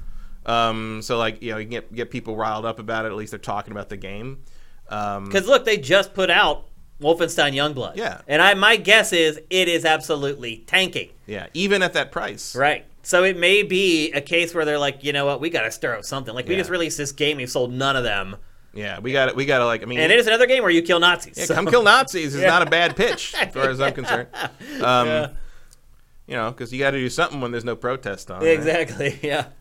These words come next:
Speaker 1: Um, but yeah, I don't know.
Speaker 2: It's puzzling.
Speaker 1: But I think it
Speaker 2: I'm
Speaker 1: plays
Speaker 2: sure Bethesda's more flummoxed than we
Speaker 1: Oh, I'm
Speaker 2: are.
Speaker 1: sure.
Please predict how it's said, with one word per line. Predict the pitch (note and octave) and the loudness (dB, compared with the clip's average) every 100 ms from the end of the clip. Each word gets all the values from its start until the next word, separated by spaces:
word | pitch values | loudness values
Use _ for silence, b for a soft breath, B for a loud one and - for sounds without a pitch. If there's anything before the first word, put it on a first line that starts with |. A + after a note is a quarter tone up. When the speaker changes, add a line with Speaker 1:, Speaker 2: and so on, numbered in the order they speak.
| - | -4
Speaker 1:
Um, | A#2+ B2 B2 B2 B2 B2+ C#3 | 2 4 4 2 -2 -6 -2
but | D3 C#3 | 0 0
yeah, | D3+ D#3 A2 G#2+ | 4 6 6 4
I | C3 | 0
don't | C#3 C3+ B2 | 2 0 0
know. | A#2+ A#2+ A#2+ | 0 2 0
Speaker 2:
It's | F3+ - | -2 -2
puzzling. | C#4+ G4 G#4+ G4 C#3 | -2 -2 -2 -4 4
Speaker 1:
But | E3+ | 8
I | F#3+ | 10
think | F#3+ A3+ | 10 4
it | F#3 | 2
Speaker 2:
I'm | |
Speaker 1:
plays | - F3 - | 0 0 2
Speaker 2:
sure | C#4+ | 2
Bethesda's | G#3 A#3 C#4+ F#3+ F#3 | 2 2 0 2 -2
more | F3+ F#3+ | 0 0
flummoxed | F#3+ A#3+ G3 G3+ - | 0 -2 -2 -2 -4
than | E3+ | -2
we | F#3 | 2
Speaker 1:
Oh, | A#3+ | 2
I'm | A2+ - | 4 2
Speaker 2:
are. | |
Speaker 1:
sure. | C3+ A#2+ F#2+ | 2 0 -2